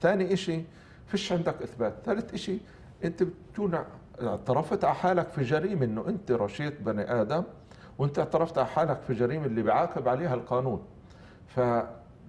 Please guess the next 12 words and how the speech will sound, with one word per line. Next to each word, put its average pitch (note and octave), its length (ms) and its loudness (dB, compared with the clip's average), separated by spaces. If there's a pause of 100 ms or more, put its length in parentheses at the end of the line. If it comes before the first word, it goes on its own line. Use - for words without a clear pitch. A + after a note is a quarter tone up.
فعلى D3+ 600 2
الأغلب F3 500 4
بعد F3+ 300 4
ما D#3 80 0
يصير F3 280 0
عنده C#3+ 280 -2
حادث G#2 460 0
وحادث D#3 480 0
قاتل A#2 360 0
وحادث C#3+ 400 -4
صعب D#3 220 0
إيش، F3+ 300 4